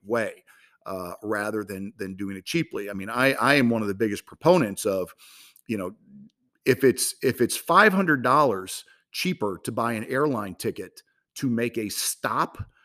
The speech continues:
or two stops or whatever it is to get to a destination versus flying there nonstop, I will not do that. I'm gonna take the nonstop because my time is much more valuable. Uh, if I, if I have the opportunity,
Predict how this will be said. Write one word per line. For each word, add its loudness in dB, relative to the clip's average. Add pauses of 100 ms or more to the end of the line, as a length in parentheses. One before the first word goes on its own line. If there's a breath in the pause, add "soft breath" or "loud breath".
(220 soft breath)
or -4
two -2
stops 0
or -4
whatever 0
it -4
is 0
to -16
get -6
to -6
a -6
destination -6 (300 soft breath)
versus 2
flying -2
there -8
nonstop, -4 (100)
I 8
will 8
not -2
do 2
that. -8 (100)
I'm 0
gonna -6
take -2
the -4
nonstop 0 (400 loud breath)
because 2
my 2
time -2
is -8
much -4
more -2
valuable. 0 (500 soft breath)
Uh, -4
if -4
I, 0
if -6
I -4
have 0
the 2
opportunity, -2